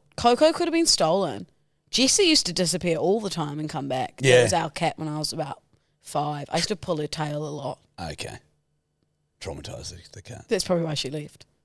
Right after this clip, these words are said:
Speaker 2: So you do have sociopathic tendencies, don't you?
Speaker 1: Not in a mean way, just like, "Come here, Jessie." Like a little yank.
Speaker 2: Mm. Yeah. Sounds like you used to torture your animals.
Speaker 1: That, that is not true, Jack.
Speaker 2: Mm.
Speaker 1: That's not true.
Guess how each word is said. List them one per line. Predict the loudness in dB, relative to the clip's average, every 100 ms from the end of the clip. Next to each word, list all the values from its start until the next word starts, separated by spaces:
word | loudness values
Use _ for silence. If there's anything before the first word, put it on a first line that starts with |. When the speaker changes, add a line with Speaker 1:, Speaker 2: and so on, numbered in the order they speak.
| _ _ _ _
Speaker 2:
So | -4
you | -2 0
do | 4 4
have | 4 0
sociopathic | 2 2 2 2 2 2 0 0 -4
tendencies, | -6 -6 -4 -4 -4
don't | -4 -2 0
you? | 0
Speaker 1:
Not | 0
in | 0 2
a |
mean | 4 6 4 4
way, | 4
just | 4 2
like, | 0
"Come | 0 0
here, | 0
Jessie." | 2 0 4 2 2 -10
Like | -10 -2
a |
little | 0 0 -2
yank. | -4 -4 -16 _
Speaker 2:
Mm. | -20 -20 -20 _ _ _ _ _ _ -4
Yeah. | -2 -2 -6 _ _ _ _ _ -12 -6
Sounds | 0 2 4
like | 4 2
you | -2
used | -2
to | -4
torture | -6 -4 -4 -4
your | -4
animals. | -4 -6 -6 -6 -6 _
Speaker 1:
That, | -6 -4
that | 4 6 6
is | 0
not | -2 -4 -6 _
true, | -4 -2 -2
Jack. | -2 -4 -4 -14 _ _
Speaker 2:
Mm. | -16 -16 -20 _ _ _ _ _ _ _ _ _ _ _ _ _ _ _
Speaker 1:
That's | 2 4
not | 2 2
true. | 4 4 4